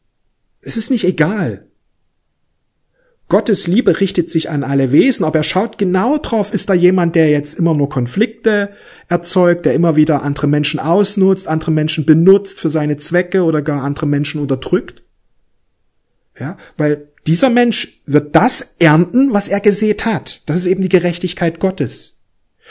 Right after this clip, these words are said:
Und er wird eine andere Erfahrung machen als ein Mensch, der sich immer wieder darum bemüht. Der es vielleicht nicht immer schafft, im Einklang mit dem Gesetz der Liebe zu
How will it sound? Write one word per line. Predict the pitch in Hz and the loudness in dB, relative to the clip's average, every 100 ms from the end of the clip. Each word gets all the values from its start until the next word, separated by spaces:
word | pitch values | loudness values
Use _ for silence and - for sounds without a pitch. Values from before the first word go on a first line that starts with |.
| - - | -20 -6
Und | 160 | -2
er | 160 | 0
wird | 180 | 0
eine | 175 143 | 0 0
andere | 160 262 233 | 0 0 0
Erfahrung | 233 - 233 226 233 | -2 -2 -2 -2 -4
machen | 226 262 - | -6 -8 -4
als | 175 - | -4 0
ein | 170 143 | 0 4
Mensch, | 151 196 302 320 - - - 185 | 4 4 2 0 -4 -10 -8 -4
der | 175 | -2
sich | 156 | -2
immer | 185 170 | -2 -2
wieder | 175 | 0
darum | 160 156 | 0 0
bemüht. | 151 143 135 123 - - _ - - _ _ _ _ _ _ - | 0 2 2 0 -8 -20 _ -20 -20 _ _ _ _ _ _ -8
Der | 170 | -4
es | 143 | -2
vielleicht | 170 160 156 | 2 2 2
nicht | 165 - | -2 -2
immer | 135 | -2
schafft, | 123 - 262 233 - | -2 -2 -2 -2 -4
im | 160 160 | -4 -4
Einklang | 151 156 156 165 131 123 - - | -4 -2 0 0 -2 -6 -16 -2
mit | 147 147 | 0 2
dem | 143 | 2
Gesetz | 131 113 139 139 - | 0 0 -2 -2 -6
der | 123 | -4
Liebe | 113 131 180 180 135 117 | -2 2 2 4 2 0
zu | - 120 | -4 -10